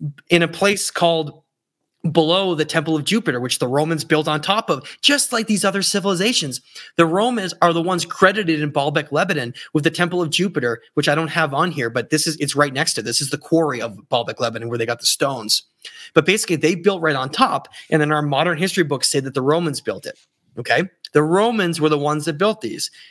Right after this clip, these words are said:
No, the Romans had no c-, way, the capability to do this. We're talking about a civilization that was much more ancient and sophisticated that they just built on top of, just like so many others throughout history.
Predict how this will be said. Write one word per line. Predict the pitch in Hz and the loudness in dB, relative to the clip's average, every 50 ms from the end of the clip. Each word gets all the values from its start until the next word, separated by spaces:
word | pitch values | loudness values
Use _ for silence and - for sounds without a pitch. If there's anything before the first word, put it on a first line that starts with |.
| _ _ - | _ _ -2
No, | 135 147 147 170 170 156 | 0 2 4 4 4 2
the | 143 147 | 0 0
Romans | 139 147 156 165 180 180 180 170 - | 0 0 0 0 0 0 -2 -2 -2
had | 156 151 143 135 | 0 0 0 0
no | 143 143 151 165 185 190 180 - - | 0 2 2 2 2 0 -2 -6 -10
c-, | - - 151 143 - - | -12 -10 -10 -10 -10 -6
way, | 139 131 160 165 165 156 | 2 4 4 4 4 2
the | 139 123 123 | -2 -4 -4
capability | - 147 139 135 127 120 143 139 143 131 123 117 | -2 -2 -2 -2 0 0 2 2 0 0 -2 -6
to | - - 120 | -8 -10 -4
do | 117 135 143 139 | 0 0 0 0
this. | 120 - - - - - - - - - - - _ - | 0 -2 -2 -2 -2 -2 -4 -10 -20 -20 -20 -20 _ 2
We're | - 156 185 185 | 4 4 4 4
talking | - 190 175 160 - 165 | 2 -2 -2 0 0 0
about | 151 139 147 143 135 | 0 2 2 0 0
a | 131 131 | -2 -4
civilization | 120 - - 156 139 143 139 120 135 131 131 - - 127 127 120 123 - - - - - - _ _ | -2 -2 -2 0 0 -2 -2 -2 -2 -2 0 0 -2 -2 -6 -8 -10 -12 -16 -20 -20 -20 -20 _ _
that | - 151 139 | 0 2 2
was | 135 135 120 131 | 0 -2 -2 -2
much | 180 143 147 160 170 - - | 0 0 2 2 0 0 0
more | 156 151 143 - | 0 -2 -2 0
ancient | 139 147 151 - - 135 | 0 0 0 0 0 -2
and | 123 117 | -4 -6
sophisticated | - 120 - 185 180 - - 139 123 135 117 113 117 113 | -8 -2 0 0 0 0 -2 -4 -4 -4 -4 -4 -6 -6
that | 123 117 | -4 -4
they | 131 131 | -4 -2
just | 131 135 131 - | -2 -4 -4 -2
built | - 127 120 113 | -2 -4 -2 -4
on | 117 110 107 | -6 -8 -2
top | - 143 135 135 - | 0 0 0 0 -2
of, | 110 - - | -8 -8 -6
just | - 151 - - | -4 -4 -2 -2
like | 143 131 - | -4 -2 -2
so | - - 151 | -2 -2 -2
many | 139 135 123 120 | -2 -2 -2 0
others | 117 131 139 127 113 110 - | 0 0 0 -2 -4 -4 -4
throughout | - - 123 120 123 - | -4 -2 -2 -2 0 0
history. | - 220 - - - 123 110 113 | 0 0 0 -2 -4 -4 -6 -6